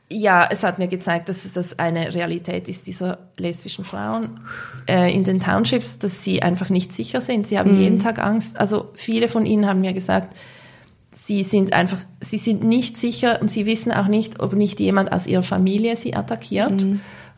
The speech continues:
Speaker 1: ob nicht jemand von ihren Nachbarn sie attackiert. Und viele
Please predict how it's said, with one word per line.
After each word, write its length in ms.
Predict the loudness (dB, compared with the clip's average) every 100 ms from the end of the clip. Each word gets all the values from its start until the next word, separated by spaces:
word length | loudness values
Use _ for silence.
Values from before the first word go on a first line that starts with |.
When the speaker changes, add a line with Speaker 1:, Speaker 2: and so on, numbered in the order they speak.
| _
Speaker 1:
ob 280 | 0 0 2
nicht 260 | 2 2 0
jemand 260 | 2 2
von 140 | 0 0
ihren 200 | 2 4
Nachbarn 420 | 2 0 -2 -2
sie 160 | -2
attackiert. 640 | -6 -6 -10 -6 -4 -4 -8 -20 -20 -20 -20 0
Und 300 | 2 2 -4 -12
viele 480 | -2 0 2 2